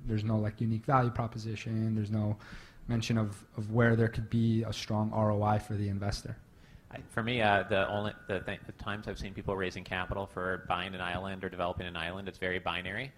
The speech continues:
Speaker 2: Either they're brokering a hundred million dollar plus project, or, like, the project's either gonna get a lot of capital raised or it's just not gonna happen and it's gonna go bust.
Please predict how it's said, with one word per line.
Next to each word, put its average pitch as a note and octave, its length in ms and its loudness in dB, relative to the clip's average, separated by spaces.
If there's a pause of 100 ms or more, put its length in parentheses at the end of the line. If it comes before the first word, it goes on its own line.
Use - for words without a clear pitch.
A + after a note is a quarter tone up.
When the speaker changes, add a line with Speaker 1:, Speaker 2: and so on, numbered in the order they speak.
(400)
Speaker 2:
Either G2 240 -4
they're F2+ 120 -4
brokering F#2+ 760 -4
a F#2 60 -12
hundred F#2 300 -6
million F#2 180 -8
dollar F2+ 220 -2
plus F2+ 240 -4
project, F#2 720 -4 (420)
or, F#2 320 -2
like, F2+ 220 -6
the G2 60 -12
project's F#2+ 400 -2
either F#2 240 -8
gonna F2+ 160 -10
get F2+ 180 -4
a F#2 40 -8
lot F#2 220 -4
of - 60 -10
capital G2+ 320 -4
raised G#2+ 300 -6
or F#2 80 -4
it's F2+ 80 -8
just F#2 120 -12
not E2+ 160 -6
gonna F2 140 -10
happen F2+ 320 -6
and F2+ 100 -10
it's F2 140 -12
gonna E2+ 180 -14
go E2+ 140 -6
bust. F2 460 -4